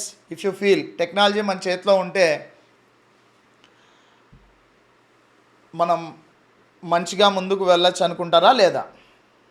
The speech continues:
All right. ఎవరైతే బెస్ట్ టెక్నాలజీ కావాలో వారు గట్టిగా please type ఐడబ్ల్యూఐ, I want information, I want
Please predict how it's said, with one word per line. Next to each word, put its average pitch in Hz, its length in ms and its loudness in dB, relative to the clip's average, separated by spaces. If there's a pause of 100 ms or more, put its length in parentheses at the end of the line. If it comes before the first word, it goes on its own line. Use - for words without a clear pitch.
(2750)
All 147 140 -4
right. 175 160 -2 (320)
ఎవరైతే 202 360 0 (180)
బెస్ట్ 185 260 -4
టెక్నాలజీ 185 460 -4 (100)
కావాలో 165 400 2
వారు 160 160 -2 (140)
గట్టిగా 175 400 0 (1200)
please 214 320 -6 (100)
type 185 300 4 (720)
ఐడబ్ల్యూఐ, 156 720 0 (200)
I 165 40 0 (160)
want 190 260 0 (300)
information, 156 520 -8 (180)
I 147 120 -6
want 156 180 -4